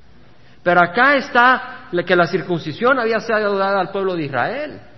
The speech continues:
Y el Señor les dice: "Tienen que circuncidarse como un símbolo". Y Moisés no lo había hecho.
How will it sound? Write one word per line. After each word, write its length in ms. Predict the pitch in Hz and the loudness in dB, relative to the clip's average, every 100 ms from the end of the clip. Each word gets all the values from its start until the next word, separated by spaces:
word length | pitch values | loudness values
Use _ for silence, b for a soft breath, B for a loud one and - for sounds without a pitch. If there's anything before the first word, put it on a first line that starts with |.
| b b b b - - - - | b b b b -20 -20 -20 -8
Y 80 | 190 | -2
el 80 | 190 | 0
Señor 320 | 208 220 262 | 2 2 2
les 140 | 240 196 | 0 -4
dice: 280 | 247 226 | -4 -4
"Tienen 380 | - 226 294 302 | -4 0 0 0
que 120 | 247 | 0
circuncidarse 680 | 196 190 185 180 208 220 226 | -2 -2 -4 -2 -2 0 -4
como 220 | 185 185 | -4 -4
un 80 | 185 | -6
símbolo". 600 | - 185 190 151 117 113 - - - - | -6 -8 -8 -8 -10 -12 -18 -20 -20 -16
Y 100 | 143 | -10
Moisés 480 | 139 127 110 165 156 | -6 -6 -8 -8 -8
no 120 | 143 | -10
lo 100 | 139 | -8
había 280 | 131 135 131 | -8 -10 -12
hecho. 300 | 139 - | -14 -16